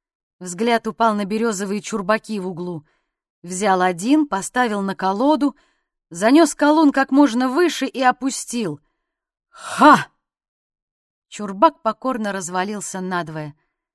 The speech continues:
Потом опустил колун ещё раз и ещё. На полу в разброс лежали аккуратные поленья. Помогло.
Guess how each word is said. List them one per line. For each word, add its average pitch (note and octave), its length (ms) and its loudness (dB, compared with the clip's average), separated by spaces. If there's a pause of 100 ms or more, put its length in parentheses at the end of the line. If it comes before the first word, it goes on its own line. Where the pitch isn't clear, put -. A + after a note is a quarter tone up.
(280)
Потом C4 300 2
опустил B3 500 -4
колун G#3 360 -2
ещё D4 480 2
раз A#3 280 -2 (360)
и D#3+ 60 -16
ещё. G#3 640 0 (760)
На F3+ 140 -10
полу D4 300 4
в C4 40 0
разброс B3 520 2
лежали B3 420 -2
аккуратные A3 720 -4
поленья. G3+ 720 -6 (1200)
Помогло. E3 600 0